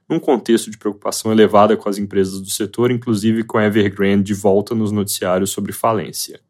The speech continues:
Uma interpretação complementar é de que o governo, via bancos, escolheu não cortar a taxa de cinco anos porque tá num dilema entre amparar a economia e preservar a estabilidade financeira. E aí reduzir a taxa poderia afetar a rentabilidade dos bancos,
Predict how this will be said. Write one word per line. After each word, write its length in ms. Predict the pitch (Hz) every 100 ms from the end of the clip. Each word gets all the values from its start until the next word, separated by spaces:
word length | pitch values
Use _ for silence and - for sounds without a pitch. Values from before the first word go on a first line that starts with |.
| _
Uma 120 | 107 107
interpretação 640 | 120 117 113 113 - 117
complementar 680 | 120 120 123 113 110 117 127
é 60 |
de 120 | 131 -
que 80 |
o 20 | 120
governo, 420 | 120 110 120 110
via 200 | 113 123
bancos, 560 | 110 113 110 - 101
escolheu 400 | 107 - 113 104
não 140 | 113 131
cortar 360 | 135 120 113
a 60 | 107
taxa 300 | 107 107 107
de 100 | -
cinco 280 | 120 113 123
anos 320 | 117 127 147
porque 280 | - - -
tá 160 | 131
num 120 | 139 143
dilema 440 | 123 110 123 117
entre 180 | 104 110
amparar 420 | 107 107 101 110
a 40 |
economia 720 | 107 - 110 101 107 117 135 139
e 100 | 117
preservar 560 | 123 123 127 110 110
a 40 | 120
estabilidade 640 | - 113 113 110 104 113
financeira. 760 | 120 120 117 - 101 95 87 - _ -
E 60 | 95
aí 80 |
reduzir 480 | 95 104 107 98 117
a 80 | 113
taxa 480 | - 104 107 110 113
poderia 400 | - 110 107 110
afetar 380 | - 104 - 110
a 20 |
rentabilidade 680 | 104 104 101 95 98 101
dos 200 | 104 104
bancos, 580 | 101 107 107 107 117 -